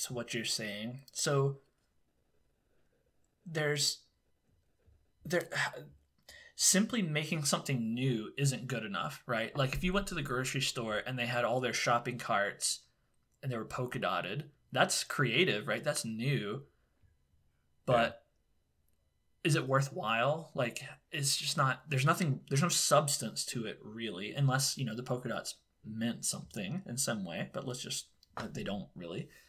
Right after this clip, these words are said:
Speaker 1: Um, <clears throat> that's something a computer could generate, right? They could go, the computer in its calculating, in its, uh, algorithm
Speaker 2: Yeah.
Speaker 1: would go, "All right, we need to alter the variable color on the shopping carts," and it would do that,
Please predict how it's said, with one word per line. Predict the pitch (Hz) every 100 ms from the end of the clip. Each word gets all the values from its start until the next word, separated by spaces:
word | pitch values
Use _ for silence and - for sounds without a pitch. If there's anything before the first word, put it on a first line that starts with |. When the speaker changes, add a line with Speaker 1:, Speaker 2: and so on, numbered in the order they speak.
| _ _ _ _ -
Speaker 1:
Um, | 110 - - _ - - 101 - -
<clears throat> |
that's | 156 165
something | 220 196
a | 147
computer | 135 117 156 113
could | - 104
generate, | 110 98 98 85 -
right? | 110 104 - _ - _
They | 120 120
could | 117
go, | 117 104 139 - _ _ -
the | 139
computer | 135 139 139 120 123
in | 120
its | 101 - -
calculating, | 127 123 127 113 107 107 104 98 - _ _ _ _ -
in | 113
its, | - -
uh, | 104 98 -
algorithm | 117 131 123 113 113 110
Speaker 2:
Yeah. | 110 82
Speaker 1:
would | 123
go, | 123 110 107
"All | 123 113
right, | 101 - -
we | 127 120
need | 120 117
to | 101 95 _ _ _
alter | 120 127 123
the | 120
variable | 113 113 110 107 95 107
color | - 123 110 110 -
on | 117 107
the | 107
shopping | - 117 107 110
carts," | 104 95 - -
and |
it | 113
would | 107 -
do | 131 113
that, | 101 104